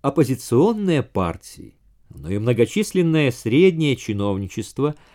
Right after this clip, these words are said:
дрожало выглядеть непрогрессивным. Надо было иметь полную материальную независимость или обладать выдающейся духовной свободой, чтобы с мужеством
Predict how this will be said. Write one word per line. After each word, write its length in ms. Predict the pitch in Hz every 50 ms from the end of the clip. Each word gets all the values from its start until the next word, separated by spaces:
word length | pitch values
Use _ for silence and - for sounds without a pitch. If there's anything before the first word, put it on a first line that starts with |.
| _ _ -
дрожало 960 | 82 76 78 95 104 104 110 104 92 85 87 117 180 220 240 233 220 214 185
выглядеть 800 | 135 101 80 82 101 165 226 233 190 196 214 185 170 196 196 - _ _ _ _ _
непрогрессивным. 1500 | - 80 80 82 85 92 117 175 190 - 156 160 170 135 135 151 160 - - - - 95 82 73 69 62 57 57 - - _ _ _ _ _ _ _ _ _ _ _ _ _ _ _ -
Надо 400 | 82 73 69 76 101 117 117 107
было 280 | 95 135 139 135 123 123
иметь 360 | 120 131 143 139 143 - - _ _
полную 480 | - 104 135 160 165 160 160 156 151 139
материальную 840 | 123 120 - - 113 104 107 113 127 143 151 147 139 135 131 127
независимость 1040 | 123 123 120 98 92 95 92 87 110 156 175 - - - 80 78 76 - - _ _ _ _ _ - _ _
или 200 | - 85 90 95
обладать 500 | 95 95 87 92 98 95 104 127 135 135
выдающейся 840 | - 92 98 104 95 98 110 139 156 - - 135 113 - - - 107
духовной 720 | 90 85 95 98 - - - - 147 156 151 147 127 123 117
свободой, 720 | - - 90 82 85 82 78 80 107 147 160 143 123 95
чтобы 320 | - - 104 92 87 85
с 160 | - - -
мужеством 760 | 82 82 92 135 190 208 170 180 165 - - - 117 92 76